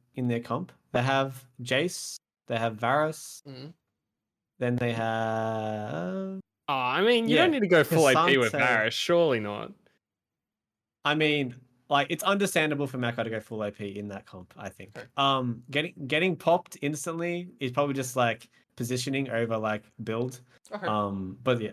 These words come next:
Speaker 1: I have to, like, rewatch the game. I'm not gonna lie, I was so fucking tired last night that I fell asleep during that game. I don't know how. And then I woke up and G Z won. And I was like, "Oh, fuck yeah, let's go."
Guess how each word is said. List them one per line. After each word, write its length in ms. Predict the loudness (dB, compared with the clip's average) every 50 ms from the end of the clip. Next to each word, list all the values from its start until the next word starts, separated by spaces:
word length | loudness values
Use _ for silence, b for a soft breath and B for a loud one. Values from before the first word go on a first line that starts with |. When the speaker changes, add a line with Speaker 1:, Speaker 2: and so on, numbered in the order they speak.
| -2
Speaker 1:
I 80 | 0 0
have 100 | 0 2
to, 60 | 4 4
like, 160 | 4 4 4
rewatch 240 | 2 2 2 0 0
the 60 | 0
game. 120 | 0 0 2
I'm 80 | 2
not 120 | 0 0 0
gonna 140 | 0 -2
lie, 340 | 0 0 0 0 0 -2 -4 -8 _ -2
I 100 | 0 0
was 180 | 0 -2 -2
so 160 | -4 -4 -4
fucking 260 | -4 -6 -6 -8 -8 -8
tired 300 | -6 -6 -6 -6 -4 -4
last 240 | -4 -6 -6 -6
night 160 | -6 -6 -6 -4
that 100 | -4 -4
I 40 |
fell 200 | -2 -2 -2 -2
asleep 420 | -2 -6 -8 -6 -4 -4 -4 -6 -8 b b b b b _ _ _ _ -6
during 240 | -2 0 2 2 2
that 160 | 2 2 2
game. 320 | 0 0 0 -2 -4 -8 -10 _ _ _ _ _ _ _ _ 2
I 60 | 2
don't 120 | 2 4 2
know 100 | 0 0
how. 300 | 0 0 0 -2 -4 -6 B B B B -2
And 80 | 0 2
then 80 | 4
I 40 | 4
woke 220 | 4 2 4 4
up 160 | 4 4 4 2
and 300 | 2 0 0 -2 -6 -10 -8 -2
G 160 | 0 2 2
Z 140 | 2 2 2
won. 160 | 0 -2 -2
And 80 | -2
I 20 | -2
was 80 | -4
like, 120 | -4 -4 0
"Oh, 120 | 0 0 0
fuck 280 | -2 -4 -8 -8 -10
yeah, 160 | -12 -14 -12 -12
let's 140 | -12 -12 -12
go." 200 | -12 -10 -10 -10